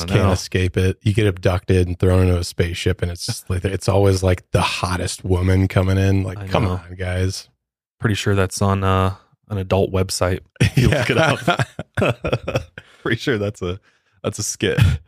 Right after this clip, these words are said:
Speaker 2: At this point in the story, where, where are you at with believing Chris?
Speaker 1: See, here's the thing: is, he has this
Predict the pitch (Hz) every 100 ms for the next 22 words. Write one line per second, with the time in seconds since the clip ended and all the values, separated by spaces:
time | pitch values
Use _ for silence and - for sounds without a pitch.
0 | - _ _ - 147 - 175 - 143 113
1 | 104 - 95 92 98 98 92 101 104 98
2 | 90 82 92 90 92 _ _ _ _ _
3 | - 95 87 82 85 90 - 92 - -
4 | - 120 131 131 104 90 85 82 80 -
5 | - _ _ _ _ _ _ _ _ _
6 | - 113 117 127 123 117 104 - -